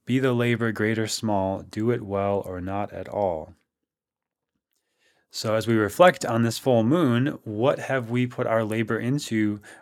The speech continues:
What have we begun? And what have we left incomplete? What do we want to complete in our actions, particularly around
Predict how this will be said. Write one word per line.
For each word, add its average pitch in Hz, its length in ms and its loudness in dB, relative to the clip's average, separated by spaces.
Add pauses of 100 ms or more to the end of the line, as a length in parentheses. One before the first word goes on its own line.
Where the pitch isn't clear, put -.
What 123 160 0
have 127 160 0
we 123 120 4
begun? 117 720 0 (220)
And 107 240 -6
what 120 300 0
have 127 240 -6
we 120 160 2
left 117 360 -2 (220)
incomplete? 123 800 -2
What 101 140 -16
do 120 100 -14
we 117 60 -4
want 110 220 -4
to 107 120 -10
complete 131 540 -2
in 101 100 -4
our 95 160 -4
actions, 95 400 -8 (220)
particularly 151 640 0
around 113 500 -2